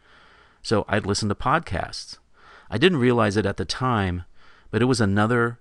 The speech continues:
more subtle form of interruption. Also, being the end of the day, I was tired. My work during the day usually involves programming creative solutions for my clients,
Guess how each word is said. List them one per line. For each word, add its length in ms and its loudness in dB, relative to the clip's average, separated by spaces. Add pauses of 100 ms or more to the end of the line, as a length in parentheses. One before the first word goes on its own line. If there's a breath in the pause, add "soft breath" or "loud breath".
more 240 -2
subtle 380 2
form 340 -6
of 300 -10
interruption. 680 -6 (1400 loud breath)
Also, 420 2
being 260 0
the 140 0
end 140 0
of 40 -6
the 80 -2
day, 520 0
I 120 -4
was 160 -6
tired. 540 -6 (920 soft breath)
My 220 2
work 400 2 (100)
during 340 0
the 60 0
day 380 0
usually 300 2
involves 340 2
programming 580 0
creative 440 -2
solutions 600 -4
for 160 -6
my 140 -4
clients, 580 -2